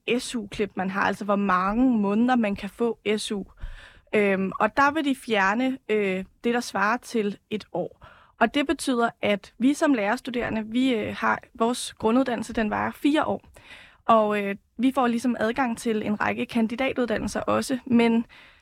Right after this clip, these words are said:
i fremtiden, hvis de her forringelser kommer igennem, så betyder det, at hvis vi gerne vil tage en kandidatuddannelse, så har vi faktisk ikke S U nok til det sidste år, øh, og, og bliver derfor nødt til at gældsætte os. Øhm, så det, det synes jeg er, er rigtig problematisk.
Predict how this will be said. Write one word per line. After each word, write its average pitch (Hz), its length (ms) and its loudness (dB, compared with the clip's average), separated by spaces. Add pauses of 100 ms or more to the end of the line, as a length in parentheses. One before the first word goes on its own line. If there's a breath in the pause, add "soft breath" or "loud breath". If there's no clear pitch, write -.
(200 soft breath)
i 247 160 0
fremtiden, 269 640 2
hvis 226 360 -4
de 247 60 0
her 262 200 0
forringelser 233 460 -2
kommer 220 240 0
igennem, 247 440 -4
så 247 480 2
betyder 269 360 -4
det, 254 100 0
at 226 120 0
hvis 226 260 -2
vi 277 240 0
gerne 233 240 0
vil 247 100 -4
tage 247 160 0
en 262 80 2
kandidatuddannelse, 233 840 -2
så 240 160 2
har 233 80 2
vi 226 120 -2
faktisk 226 480 -2 (160)
ikke - 260 -2 (540 soft breath)
S - 100 -8
U 240 120 -2
nok 220 280 -2
til 233 160 -2
det 220 100 0
sidste - 380 -4
år, - 300 -4 (340 soft breath)
øh, 214 220 4
og, 208 200 2 (100)
og 214 140 2
bliver 214 160 -2
derfor 214 260 0
nødt 233 180 2
til 247 100 -4
at 220 120 -4
gældsætte 220 420 -4
os. - 300 -4 (100)
Øhm, 202 400 0
så 226 120 -2
det, 247 340 -2
det 240 120 0
synes 240 220 2
jeg 214 260 2
er, 208 200 -4
er 208 100 0
rigtig 214 240 -2
problematisk. 226 640 -6